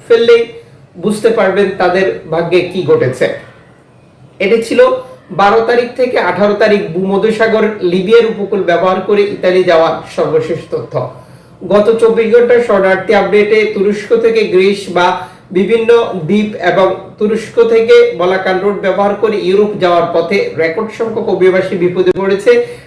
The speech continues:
রেকর্ড সংখ্যক অভিবাসীকে গ্রিস কর্তৃপক্ষ পুশব্যাক করেছে। তিউনিসিয়া থেকে ছেড়ে যাওয়া নৌকা তিউনিসিয়ার উপকূলে তিউনিসিয়ান কর্তৃপক্ষ আটক করেছে। তিউনিসিয়ার বিভিন্ন আটক কেন্দ্রে রেকর্ডকৃত বেশ কয়েকটি ভিডিও ফুটেজ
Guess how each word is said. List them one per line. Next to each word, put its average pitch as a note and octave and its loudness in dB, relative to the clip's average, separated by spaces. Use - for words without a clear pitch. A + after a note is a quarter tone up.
রেকর্ড A#3 0
সংখ্যক A#3 2
অভিবাসীকে G#3+ 0
গ্রিস G#3 -4
কর্তৃপক্ষ G#3+ -2
পুশব্যাক G3+ -2
করেছে। A3+ 4
তিউনিসিয়া G#3+ 2
থেকে A#3+ 2
ছেড়ে G#3 2
যাওয়া G3 4
নৌকা G#3 0
তিউনিসিয়ার A3 4
উপকূলে A3+ 2
তিউনিসিয়ান G3+ -2
কর্তৃপক্ষ A3 -2
আটক G3+ -2
করেছে। G#3+ 2
তিউনিসিয়ার A#3 0
বিভিন্ন G#3 -2
আটক G#3 -2
কেন্দ্রে G3+ 0
রেকর্ডকৃত E3+ -2
বেশ G3+ 0
কয়েকটি A3 0
ভিডিও F#3+ 0
ফুটেজ G#3 -2